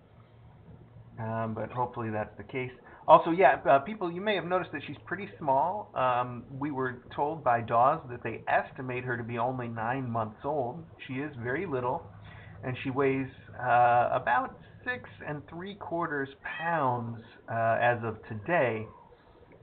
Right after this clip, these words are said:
Um, that's, you know, with her pregnancy and stuff. So she is, she's tiny, she's light, um, but she's not very far on her pregnancy yet, so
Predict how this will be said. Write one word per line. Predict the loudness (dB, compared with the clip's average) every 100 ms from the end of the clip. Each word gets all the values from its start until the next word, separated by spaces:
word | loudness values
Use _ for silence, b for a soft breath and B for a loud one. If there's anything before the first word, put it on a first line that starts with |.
| -20 -14 -6
Um, | -4 -2 -4 -6
that's, | -4 -4 -4
you | -6
know, | -4
with | 0 0 0
her | -2
pregnancy | 0 -2 -2 -8 -8 -12
and | -12 -6
stuff. | -6 -6 -8
So | -8 -8
she | -8
is, | -10 -10 -12
she's | -12 -12 -8
tiny, | -4 -2 -4 -8 -10 -12 -12
she's | -8
light, | 0 6 6 4 -8 -20 b b b b b _
um, | -2 2 2
but | 0 -2
she's | -2 -2
not | 0
very | -2 -4 2
far | 4 4
on |
her | 2
pregnancy | 0 -2 -2 -6 -6
yet, | -6 -6
so | -6